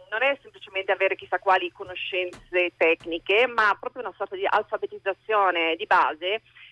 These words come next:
eh, che ti permette di, mm, distinguere subito una, un, da una serie di, di elementi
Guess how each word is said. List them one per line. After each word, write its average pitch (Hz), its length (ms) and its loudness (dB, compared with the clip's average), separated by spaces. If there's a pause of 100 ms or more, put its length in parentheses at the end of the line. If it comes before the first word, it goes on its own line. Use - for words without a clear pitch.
eh, 196 160 2
che 214 80 -12
ti 240 120 -14
permette 240 560 0
di, 185 500 0
mm, 180 920 -8 (140)
distinguere 233 640 2
subito 247 440 0
una, 208 1040 2
un, 196 300 -10
da 196 120 2
una 220 200 0
serie 226 220 2
di, 190 400 -4
di 190 120 -4
elementi 226 840 0